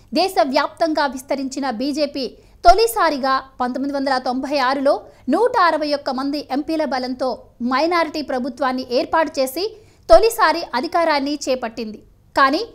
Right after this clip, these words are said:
సభలో తగినంత బలం లేకపోవడంతో పదమూడు రోజులకే ఆ ప్రభుత్వం పతనమైంది. ఆ తర్వాత పంతొమ్మిది వందల తొంభై ఎనిమిదిలో జరిగిన మధ్యంతర ఎన్నికల్లో మరోసారి సంకీర్ణ ప్రభుత్వం ఏర్పాటు చేసిన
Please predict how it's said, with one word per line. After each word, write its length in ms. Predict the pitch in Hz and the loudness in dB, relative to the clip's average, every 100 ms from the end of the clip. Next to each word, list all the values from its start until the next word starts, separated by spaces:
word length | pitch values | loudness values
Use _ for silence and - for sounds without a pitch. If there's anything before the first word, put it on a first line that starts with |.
| - - | -16 2
సభలో 400 | 320 349 415 381 | 4 4 2 2
తగినంత 460 | 381 302 330 320 | 2 0 -2 -2
బలం 340 | 269 233 269 339 | -2 0 0 2
లేకపోవడంతో 760 | 311 302 277 262 262 254 240 - - _ - | 0 0 -4 -2 -4 -4 -4 -6 -20 _ 0
పదమూడు 340 | 311 392 403 | 2 0 -2
రోజులకే 640 | 359 302 285 262 277 285 254 | 0 0 0 0 0 0 0
ఆ 100 | 330 | 0
ప్రభుత్వం 580 | 349 285 262 - 277 339 | 2 -2 -2 -6 -10 -6
పతనమైంది. 600 | 254 226 247 240 220 214 - _ - | -8 -6 -6 -6 -8 -12 -18 _ -8
ఆ 120 | 233 302 | 0 2
తర్వాత 360 | 359 392 370 359 349 370 - - | 2 2 2 4 2 0 -12 2
పంతొమ్మిది 340 | 359 392 415 381 | 2 2 -6 -4
వందల 220 | 349 311 285 | -2 -2 -2
తొంభై 280 | 277 247 247 277 | -4 -4 -4 -2
ఎనిమిదిలో 320 | 277 311 302 262 | -2 -2 -2 0
జరిగిన 260 | 247 240 262 220 - | -2 -4 -2 -4 -4
మధ్యంతర 440 | 233 226 339 339 302 302 240 | -6 0 0 2 0 -2 -4
ఎన్నికల్లో 440 | 302 302 269 254 247 - - - 262 | -4 -4 -4 -2 -4 -8 -20 -2 4
మరోసారి 520 | 320 480 494 359 359 370 | 6 4 2 2 2 -2
సంకీర్ణ 380 | 285 330 359 349 330 | -2 -2 -4 -4 -2
ప్రభుత్వం 360 | 294 285 302 294 240 | -4 -2 -6 -4 -4
ఏర్పాటు 340 | 277 302 285 - | -4 -4 -4 -4
చేసిన 260 | 285 277 | -6 -4